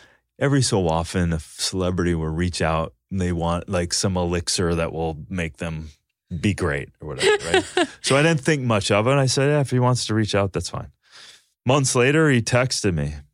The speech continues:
Speaker 1: and he goes, "Hey, man, this is Zac Efron and, uh, I really loved what you said on the podcast and I'd love to connect." So anyway, we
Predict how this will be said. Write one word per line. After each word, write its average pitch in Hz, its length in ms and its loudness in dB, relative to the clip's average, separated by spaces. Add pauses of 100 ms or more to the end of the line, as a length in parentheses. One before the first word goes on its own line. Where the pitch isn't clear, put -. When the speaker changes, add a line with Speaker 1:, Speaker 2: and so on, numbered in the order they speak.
(240)
Speaker 1:
and 85 400 0
he 90 80 0
goes, 87 220 2
"Hey, 107 240 4
man, 92 240 2
this 87 180 -2
is 82 120 -4
Zac 82 220 0
Efron 78 520 0
and, 71 280 -4
uh, 65 580 -4
I 50 40 -6
really 80 340 0
loved 76 320 0
what 69 140 0
you 73 100 -2
said 76 300 -2
on 69 100 -4
the 73 80 -4
podcast 101 800 -2
and 67 100 -6
I'd 71 140 -4
love 76 240 -2
to 73 440 -2 (460)
connect." 65 360 -4
So 95 100 -2
anyway, 101 400 2
we 85 300 0